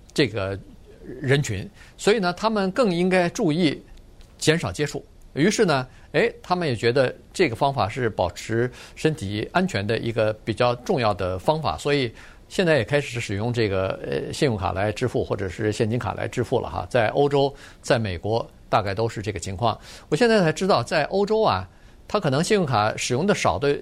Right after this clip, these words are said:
另外一个原因呢，是因为它防止这个信用卡被盗窃，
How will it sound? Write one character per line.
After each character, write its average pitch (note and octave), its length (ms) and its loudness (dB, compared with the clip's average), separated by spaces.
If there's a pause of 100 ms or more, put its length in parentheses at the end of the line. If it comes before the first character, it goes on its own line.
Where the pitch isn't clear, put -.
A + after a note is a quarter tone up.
另 A3+ 160 0
外 G3+ 140 4
一 B2 60 2
个 B2+ 100 0
原 G#2 240 0
因 D#3 100 0
呢， C#3+ 100 2
是 A2+ 440 2 (320)
因 G3 100 4
为 G#3 80 6
它 F3+ 140 0
防 C#3 280 0
止 G#2 240 -2
这 D3 160 0
个 A2+ 160 2
信 F#3 140 -2
用 C#3+ 140 0
卡 F#2+ 120 -2
被 C#3 160 0
盗 E3 200 0
窃， D3+ 280 0